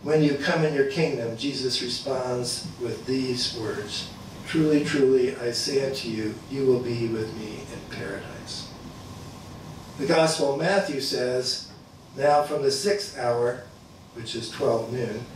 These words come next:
"there was darkness over all of the land until the ninth hour," which was three hour, three P M. And about the ninth hour, Jesus cried with a loud voice,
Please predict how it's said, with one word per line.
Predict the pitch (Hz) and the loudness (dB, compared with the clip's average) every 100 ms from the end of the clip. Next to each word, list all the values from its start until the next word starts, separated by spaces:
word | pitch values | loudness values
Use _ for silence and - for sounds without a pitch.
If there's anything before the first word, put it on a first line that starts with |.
| - - - - | -16 -16 -14 2
"there | 135 | 6
was | 139 139 | 6 6
darkness | 156 160 165 135 123 120 - 135 | 4 4 2 -4 -6 -8 -10 -10
over | 120 117 | -8 -8
all | 123 127 143 147 156 - - - - - - | -4 -4 -2 -4 -6 -14 -20 -20 -20 -20 -12
of | 127 127 | -6 2
the | 131 | 2
land | 127 117 113 113 | 4 2 2 -2
until | 123 - 139 | -6 -4 -2
the | 135 | 0
ninth | 156 165 160 - | 2 4 4 0
hour," | 104 107 110 - - - - | -2 -2 -4 -8 -14 -16 -12
which | - 110 - | -6 -4 0
was | 120 113 107 - - - - - - - - - | 2 2 2 -2 -6 -12 -14 -14 -16 -16 -16 -10
three | 139 135 139 | 4 4 6
hour, | 131 123 | 4 4
three | 117 - 120 | 4 2 -4
P | 117 - 117 | -4 -6 -4
M. | 117 107 - - - - - - - - - - - - - - | -4 -4 -10 -16 -18 -16 -16 -16 -16 -16 -16 -16 -16 -16 -14 0
And | 147 | 4
about | 185 196 202 | 6 6 4
the | 180 | 2
ninth | 185 180 175 | 2 2 2
hour, | 151 143 139 135 | 2 4 4 4
Jesus | 139 151 156 - | 0 -2 -2 -4
cried | - 156 147 143 | 0 4 6 4
with | 135 | 2
a | |
loud | 135 131 - | 4 4 2
voice, | 120 117 113 - - | 0 -2 -2 -4 -6